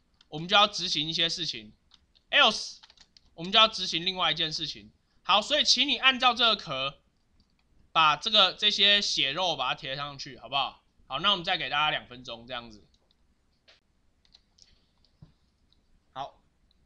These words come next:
回圈的关键是什么？我们来看一下，我们骨头已经，我们那个骨头已经长出来了嘛，对不对？回圈的关键是我们要找出重复的程式码在哪里？重复的程式码在哪里？这一串是不是重复的程式码？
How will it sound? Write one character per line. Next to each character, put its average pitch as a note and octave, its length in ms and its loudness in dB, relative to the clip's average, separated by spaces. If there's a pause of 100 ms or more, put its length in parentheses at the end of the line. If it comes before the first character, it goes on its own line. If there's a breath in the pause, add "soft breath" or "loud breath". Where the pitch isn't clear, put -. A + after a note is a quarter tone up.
(160)
回 A#3+ 160 -2
圈 D#4 320 0
的 - 240 -12 (200)
关 C4 180 2
键 B3+ 160 2
是 A#3+ 100 -8
什 F3 140 -6
么？ A2+ 160 -12
我 C#3 60 -12
们 F3 80 -4
来 G3+ 100 4
看 G#3+ 180 0
一 G3+ 40 -6
下， G3+ 180 2
我 - 80 -4
们 B3+ 100 -6
骨 G3 200 -10
头 F#3 180 0
已 - 20 -8
经， G#3+ 160 -4 (140)
我 F#3+ 80 -10
们 A3 180 -10 (100)
那 B3 80 -10
个 G3+ 680 2
骨 E3 100 -14
头 F#3+ 200 -6
已 F3+ 40 -8
经 G3+ 80 -10
长 E3 160 -6
出 E3 140 -10
来 D3 140 0
了 B2 80 -6
嘛， A2+ 180 -14
对 C#3+ 100 -18
不 D3 60 -10
对？ D3 240 -4 (1000)
回 G#3+ 180 -2
圈 D#4 140 0
的 D#4 100 2
关 C#4 220 2
键 C4+ 140 -2
是 C#4 100 -6
我 A3+ 80 -4
们 G#3 120 2
要 C4+ 40 6
找 F#3+ 240 0
出 A#3+ 400 -10 (120)
重 F#3+ 300 -8
复 B3+ 220 -12
的 E3+ 400 0 (380)
程 F#3 160 -10
式 A3+ 120 -10
码 D#3+ 160 -2
在 F3 80 0
哪 D3+ 140 -2
里？ C#3+ 160 -6
重 G#3+ 200 -8
复 C#4 80 -4
的 B3 60 -2
程 A3+ 120 -6
式 B3 60 -8
码 F#3+ 160 2
在 G3+ 60 0
哪 F3+ 140 2
里？ D#3 220 -2 (720)
这 C#4 180 4
一 A#3+ 40 -2
串 B3 260 2
是 A#3+ 80 -6
不 A#3 60 -6
是 A3+ 40 -4
重 F#3+ 200 -8
复 G#3 100 -4
的 F#3+ 60 0
程 E3 160 -8
式 F3+ 120 -10
码？ B2+ 220 -8